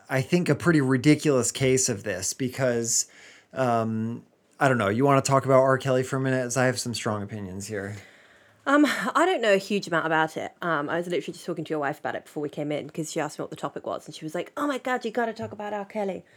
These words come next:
Speaker 2: Um, but yeah, he, he's, I mean, I didn't watch the documentary, but isn't there a whole documentary about him where he just, like, keeps underage girls prisoner in his house?
Speaker 1: Yeah.
Speaker 2: And Alicia was like, um,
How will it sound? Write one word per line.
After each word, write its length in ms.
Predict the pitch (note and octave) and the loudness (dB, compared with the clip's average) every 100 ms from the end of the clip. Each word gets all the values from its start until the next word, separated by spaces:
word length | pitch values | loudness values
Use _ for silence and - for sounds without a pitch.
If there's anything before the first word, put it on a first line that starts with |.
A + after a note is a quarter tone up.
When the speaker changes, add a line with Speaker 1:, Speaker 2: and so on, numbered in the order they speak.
| - - - | -20 -20 -8
Speaker 2:
Um, 600 | F#3+ F3+ E3+ D#3+ D#3+ F#3 - _ _ - _ _ _ _ _ _ F3+ | -4 0 0 0 -4 -8 -14 _ _ -20 _ _ _ _ _ _ -2
but 240 | D4+ C#4+ | 2 2
yeah, 180 | G#3 B3+ | 2 2
he, 180 | G3 G#3 | 2 0
he's, 480 | F#3+ A#3+ A#3 A3+ - - - | -2 -4 -2 -4 -8 -10 0
I 80 | |
mean, 220 | B3 B3 A3 | 2 2 2
I 140 | A3 | 2
didn't 220 | A#3 B3 A3 | 2 0 -2
watch 180 | A#3 | -4
the 60 | - | -2
documentary, 500 | F#3+ - F#3 F3 E3 | -4 -2 -4 -2 -4
but 140 | D3 | -4
isn't 120 | E3+ G#3+ | -2 0
there 140 | G#3 | 2
a 40 | F#3+ | 2
whole 120 | G3 | 2
documentary 500 | G3 - F#3+ F3 F3 | 0 -4 -4 -2 -2
about 200 | D#3 D3 | -2 -4
him 140 | C3 | -4
where 100 | A2 | -4
he 120 | D#3 C#3+ | -6 -6
just, 180 | D#3 | -8
like, 180 | E3 - | -6 -6
keeps 300 | - F3 - | -6 -8 -6
underage 440 | - D#3 D3 C#3 - | -6 -4 -2 -4 -4
girls 220 | C#3 C#3+ | -4 -4
prisoner 360 | - C#3+ - C3+ | -8 -10 -8 -8
in 60 | C3 | -6
his 120 | C3 | -6
house? 160 | C#3 | -2
Speaker 1:
Yeah. 240 | F#2+ E2+ - - _ _ _ _ - - | -2 -2 -8 -14 _ _ _ _ -20 -8
Speaker 2:
And 140 | - F#3 | 0 2
Alicia 380 | G#3+ A#3 A#3 C#4+ | 4 2 0 -2
was 160 | B3+ | 0
like, 340 | G#3+ F#3+ E3 - | 0 -2 -4 -8
um, 460 | - E3 E3 E3 F3 | -2 0 0 -2 -6